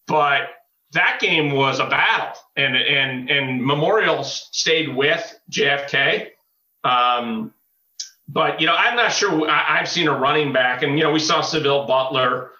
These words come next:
who was pure speed at U S, but Palucci had speed and moves, and, and he was a, uh, if you ask, you know, um, you know, Billy or Hardiman, and, you know, those guys were track guys,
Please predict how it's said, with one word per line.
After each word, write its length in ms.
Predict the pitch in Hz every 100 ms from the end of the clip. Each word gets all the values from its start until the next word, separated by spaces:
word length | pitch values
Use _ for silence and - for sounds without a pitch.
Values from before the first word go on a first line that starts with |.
| _
who 100 | 139
was 240 | 135 127 -
pure 320 | - 139 139
speed 420 | - - 135 143
at 160 | 139 135
U 260 | 135 135
S, 400 | 131 156 - - - _ _ _ _
but 180 | 156 139
Palucci 520 | 180 190 240 - 185
had 180 | 165 170
speed 360 | - - 151 139
and 240 | 135 127
moves, 360 | 113 104 - -
and, 520 | 127 123 120 117 113
and 160 | 127
he 160 | - 170
was 300 | 156 139 127
a, 340 | 123 113 - - _ _ _ _
uh, 260 | - 131 123
if 140 | 127 143
you 160 | 165
ask, 400 | 160 156 156 -
you 100 | 143
know, 420 | 131 127 120 117 - - _ _ -
um, 600 | 131 120 117 113 113 -
you 80 | 131
know, 180 | 160 -
Billy 380 | 139 143 143
or 140 | 135 127
Hardiman, 500 | 143 147 139 135 135
and, 180 | 123 120
you 60 |
know, 140 | 127 123
those 240 | 156 160
guys 240 | 151 147
were 100 | 131
track 380 | 123 151 127 131
guys, 440 | 165 156 165 -